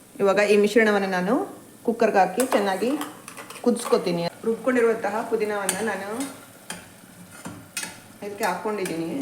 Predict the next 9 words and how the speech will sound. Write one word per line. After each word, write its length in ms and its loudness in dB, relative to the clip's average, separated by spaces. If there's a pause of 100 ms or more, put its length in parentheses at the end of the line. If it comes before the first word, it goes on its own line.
(240)
ಇದು 160 -8
ಸ್ವಲ್ಪ 220 0 (100)
ಹಸಿ 200 -4
ವಾಸನೆ 360 0
ಹೋಗೋವರೆಗೆ 460 0
ನಾನು 260 -6
ಇದನ್ನು 260 -4 (100)
ಫ್ರೈ 140 0 (100)
ಮಾಡ್ತೀನಿ. 380 -6